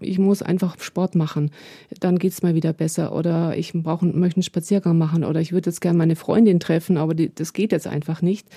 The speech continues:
dann fallen einfach diese, diese Möglichkeit des Ausbalancierens, des Selbstregulierens fällt weg. Und alles prallt sozusagen aufeinander, ne? Man ist, man hat nur sich und muss irgendwie miteinander zurechtkommen.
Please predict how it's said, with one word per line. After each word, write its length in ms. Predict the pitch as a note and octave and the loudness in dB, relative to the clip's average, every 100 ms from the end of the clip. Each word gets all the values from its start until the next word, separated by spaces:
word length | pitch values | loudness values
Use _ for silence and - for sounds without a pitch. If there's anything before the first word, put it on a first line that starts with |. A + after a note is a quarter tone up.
| - - - - - | -20 -18 -18 -20 -6
dann 220 | - F#3 | 0 2
fallen 880 | F3+ - - - - F3 G#3 G#3 G3+ | 2 -4 -20 -12 -4 2 4 4 4
einfach 360 | E3+ F#3 F#3+ - - | 2 0 0 -4 -12
diese, 680 | - G3+ F#3 F#3 F3+ F3 - | -2 -2 0 2 2 2 -2
diese 480 | - F3 E3 F3+ F3 | 0 0 0 -2 2
Möglichkeit 600 | F3 G#3+ A#3+ G#3 G3 F#3 | 4 4 4 2 0 0
des 120 | F3 - | -2 -2
Ausbalancierens, 1000 | F3 G#3+ - F3 E3+ E3+ E3+ E3+ E3+ | -2 -2 -2 0 0 0 0 0 0
des 180 | E3 D#3+ | -2 -4
Selbstregulierens 840 | G3 G#3 - F3 D#3+ D#3 D3+ D3 D3 | -2 -2 -2 -2 0 0 2 0 -2
fällt 320 | - D#3+ E3 | -2 -2 -2
weg. 280 | D3+ D3 - - - - - - | -6 -6 -16 -20 -20 -20 -10 0
Und 200 | F3 - | 0 0
alles 360 | E3 G3+ A3 - _ | 2 2 2 -2 _
prallt 320 | - E3+ G3+ | -4 2 2
sozusagen 600 | G3+ F3 - E3 D#3+ D#3 | 2 -2 -2 0 2 2
aufeinander, 680 | - D3+ E3 D#3 D3+ D#3+ D3 | -2 -4 -2 0 2 0 0
ne? 240 | C#3 F3 A#3 | 0 0 2
Man 240 | E3+ D#3+ | 2 0
ist, 260 | E3+ - F3 | -2 -6 -2
man 160 | F3 | 0
hat 180 | F#3 G3 | 0 2
nur 180 | F#3+ E3 | 2 4
sich 340 | F3 A#3+ - | 2 0 -2
und 140 | A3+ A3 | 0 2
muss 200 | G#3+ - | 2 0
irgendwie 300 | G#3+ G#3+ G3+ | 2 4 4
miteinander 560 | G3 F#3+ F#3 F3+ F3 | 4 4 4 2 0
zurechtkommen. 720 | - D#3+ D#3+ - - D3 D3+ | -4 -6 -6 -8 -10 -6 -4